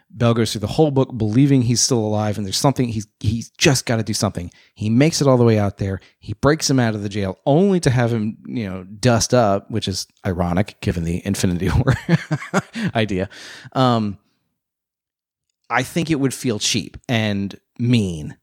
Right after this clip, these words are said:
mean-spirited. I feel like it would be an un-, it would seem to be an unreasonable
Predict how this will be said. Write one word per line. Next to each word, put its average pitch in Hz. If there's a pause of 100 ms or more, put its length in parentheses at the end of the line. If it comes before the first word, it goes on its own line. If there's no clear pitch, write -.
(120)
mean-spirited. 110 (380)
I 113
feel 135
like 123
it 123
would 117
be 107
an 101 (140)
un-, 120
it 127
would 117
seem 185
to 127
be 113
an 101 (160)
unreasonable 123